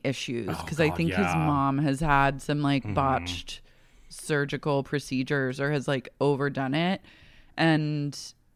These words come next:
Speaker 1: I think Raquel, I think she needs to do a little more research or, like, when it comes to nose jobs and, like, the price one should pay for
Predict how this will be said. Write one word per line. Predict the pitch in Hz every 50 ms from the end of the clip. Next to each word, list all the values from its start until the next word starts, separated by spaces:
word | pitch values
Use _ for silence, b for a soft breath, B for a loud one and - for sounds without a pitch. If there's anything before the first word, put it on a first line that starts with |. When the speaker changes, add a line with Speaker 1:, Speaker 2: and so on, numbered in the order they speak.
| _ _ _ _ _ _ _ _ _ _ _ _ _ -
Speaker 1:
I | 165 170
think | - 208 214 214
Raquel, | - 294 262 - - - 156 147 143 139 139 135 135 135 143 143 _ _ _ _ _ _ _ _ _ _ _ _ _ _ _ _ _ _ _ _ _ _ _ _ _ _ _ _ _ _ _ _ _ _ _ _ _ _ _ _ _ _ -
I | - 180
think | 180 220 226 220
she | - 277 269
needs | 262 240
to | - 233
do | 185 202 190 180
a |
little | 170 160 160 156 160
more | 160 165 160 160
research | 147 131 139 139 139 135 - 180 175 180 190 190 - -
or, | 180 165 160
like, | 151 143 143 143 143 139 - - - - - _ _ _ _ _ _ _ _ _ _ _ _ _ _ _ _ _ _ _ _ -
when | - 156 156 170 165
it | 151 127
comes | - 160 147 143 147 -
to | - 170
nose | 165 156 143 143 143 143 139
jobs | - 165 160 160 160 156 151
and, | 160 156 151
like, | 143 135
the | - 135
price | - - 160 143 135 139 143 - - - -
one | - 156 151 139 147
should | 143 - - 151 143 127
pay | - 160 151 135 135 135 147 156
for | 160 - - 147 143 147 143 143 139 135 135